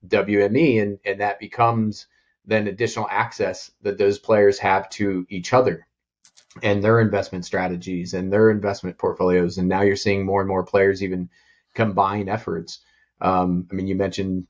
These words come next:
Joe and Blake going together on the, uh, agricultural in-, investment. Um, you're seeing more and more players kind of pool resources to be true players in the investment space,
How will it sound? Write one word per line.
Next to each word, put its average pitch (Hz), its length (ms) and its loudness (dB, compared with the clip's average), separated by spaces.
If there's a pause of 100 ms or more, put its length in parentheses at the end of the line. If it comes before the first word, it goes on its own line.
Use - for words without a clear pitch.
(140)
Joe 101 320 4
and 98 140 0
Blake 107 520 0
going 98 320 0
together 95 380 2
on 95 160 -2
the, 92 280 0 (440)
uh, 95 240 -2 (100)
agricultural 101 840 0
in-, 98 300 -2
investment. 92 680 0 (100)
Um, 92 580 -2
you're 107 140 0
seeing 101 360 2
more 98 200 2
and 98 80 -2
more 95 200 2
players 95 380 2
kind 92 140 -2
of 87 80 -6
pool 104 380 2
resources 95 800 0 (420)
to 107 100 0
be 98 480 -2
true 117 380 2
players 101 580 2
in 98 120 -2
the 95 100 -2
investment 90 480 -2
space, 87 480 0